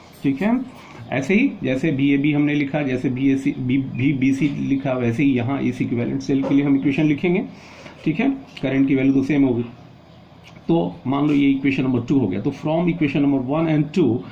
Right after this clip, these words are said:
तुम देखो तुलना करते हैं दोनों की, तो left hand side तो दोनों के equal हैं, तो right hand side में, आ, ये जो equivalent ईएमएफ़ है इसकी जगह पर ई वन प्लस ई टू है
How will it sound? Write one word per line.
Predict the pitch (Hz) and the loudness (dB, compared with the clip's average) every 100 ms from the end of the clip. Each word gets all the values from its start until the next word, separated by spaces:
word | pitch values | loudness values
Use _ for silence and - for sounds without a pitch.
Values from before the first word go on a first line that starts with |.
| - - - | -18 -14 -2
तुम | 135 | 0
देखो | 123 123 135 | 0 -2 -2
तुलना | 139 131 139 | 2 2 2
करते | 147 - 135 | 0 -2 0
हैं | 123 | 2
दोनों | 120 120 | 2 2
की, | 117 104 - - - - | 0 -2 -4 -18 -20 -4
तो | 143 | 0
left | 135 127 - | 0 -2 0
hand | 156 | -2
side | 156 143 135 | 0 -2 0
तो | 139 | 2
दोनों | 139 139 | 4 2
के | 139 143 139 | 2 -2 0
equal | 120 131 117 | 0 0 0
हैं, | 101 90 | 0 -2
तो | 120 | -4
right | 113 131 | -2 -2
hand | 156 147 | -2 -2
side | 139 131 139 | -2 -2 2
में, | 135 120 117 - - - | 2 0 -4 -16 -18 -10
आ, | 113 113 | -4 -2
ये | 113 120 | 0 2
जो | 120 120 - | 0 -2 -4
equivalent | 127 117 120 120 143 135 | -6 -2 -2 0 0 0
ईएमएफ़ | 120 127 143 139 | 0 2 2 0
है | 120 120 | 0 0
इसकी | 117 131 | 0 -2
जगह | 123 127 123 | 0 -2 -2
पर | 120 - | -4 -2
ई | 117 | -2
वन | 117 113 | 0 0
प्लस | 117 110 | -2 0
ई | 113 107 | -2 0
टू | 123 | -2
है | 113 117 | -2 -4